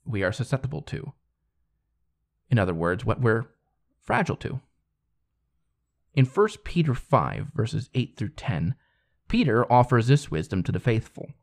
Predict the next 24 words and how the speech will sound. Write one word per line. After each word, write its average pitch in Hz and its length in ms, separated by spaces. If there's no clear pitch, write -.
"Be 196 180
sober-minded. 123 880
Be 127 100
watchful. - 680
Your 113 260
adversary, 123 720
the 107 100
devil, 110 400
prowls 156 480
around 135 380
like 104 160
a 92 40
roaring 135 440
lion, 107 420
seeking 135 540
someone 117 420
to 120 120
devour. 101 580
Resist 123 500
him, 85 300
firm 180 540
in 151 100
your 139 160
faith, 120 520